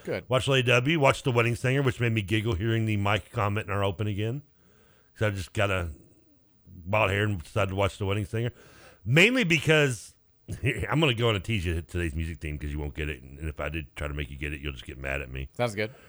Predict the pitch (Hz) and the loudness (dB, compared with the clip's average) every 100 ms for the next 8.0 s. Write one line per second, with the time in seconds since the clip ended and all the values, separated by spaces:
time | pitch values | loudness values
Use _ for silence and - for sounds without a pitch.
0 | - _ 117 120 110 101 87 65 - _ | -20 _ 2 6 4 2 -4 -8 -16 _
1 | _ _ _ - 147 147 151 135 131 117 | _ _ _ 2 4 6 6 8 6 4
2 | - - 110 98 107 120 104 101 107 107 | -2 0 2 4 2 2 2 2 2 2
3 | 104 95 87 85 73 92 95 - 90 82 | 2 2 0 -2 -4 -2 -2 -2 -4 -4
4 | 69 - 87 80 90 92 87 85 - 87 | -4 -6 -6 -2 0 0 0 -2 -2 -4
5 | 80 82 - 76 82 101 85 73 - _ | -2 -2 -4 -4 0 2 2 -2 -8 _
6 | - _ _ _ _ 104 101 98 87 85 | -20 _ _ _ _ 2 4 4 2 0
7 | 85 123 98 101 82 104 92 98 98 - | 0 0 0 -2 0 0 2 -2 -4 -12